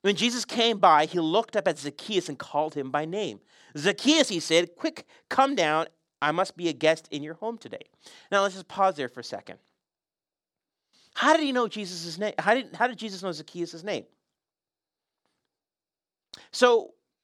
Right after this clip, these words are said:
most commentators that I read said this, that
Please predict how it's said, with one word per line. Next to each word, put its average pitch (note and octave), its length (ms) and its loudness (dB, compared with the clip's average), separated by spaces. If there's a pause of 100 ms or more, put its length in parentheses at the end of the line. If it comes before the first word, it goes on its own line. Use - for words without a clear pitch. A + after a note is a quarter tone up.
(140)
most A3 300 4
commentators G#3+ 500 2
that D3 100 2
I C#3 80 6
read C3+ 400 2
said F#3 180 -8
this, G#3+ 220 2
that D#3 200 0